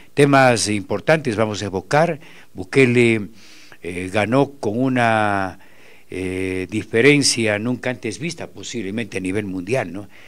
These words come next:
Como dicen, ni lanzándose solo ganan algunos con esa diferencia. Vamos a escuchar un poco más adelante parte de lo que fue su discurso. Veíamos, eh, apenas está contabilizado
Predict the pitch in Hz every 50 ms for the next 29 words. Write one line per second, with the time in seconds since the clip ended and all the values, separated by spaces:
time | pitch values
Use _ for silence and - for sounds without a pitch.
0 | - - - - - - - - 95 95 104 117 131 127 - - 123 104 101 95
1 | 95 92 90 95 95 87 - 139 139 123 113 98 - 117 98 - 156 170 143 107
2 | 95 85 104 104 101 98 95 95 101 113 120 113 110 110 107 107 - - 101 95
3 | 98 107 113 101 - 107 95 95 98 - - 101 98 107 101 92 - - - -
4 | - - - - - - 147 165 139 - - 110 - 143 135 123 120 104 - 127
5 | - - 123 131 135 - 120 107 107 113 127 123 - 113 104 - - 131 127 -
6 | - 131 120 107 - - - - - - - - - 104 95 98 92 - 107 98
7 | 95 92 - - 120 117 117 113 113 110 110 - 107 101 92 98 90 - - -
8 | - 180 143 - - 156 139 131 135 - - - - - - - - 104 110 120
9 | 117 113 113 113 113 110 101 - - 101 90 90 87 87 85 - - - - -
10 | - - 104 - - 156 147 139 135 131 131 123 - - - 98 90 82 - -
11 | 131 117 - - 107 95 - 98 87 98 101 92 90 - - 139 131 120 117 117
12 | 110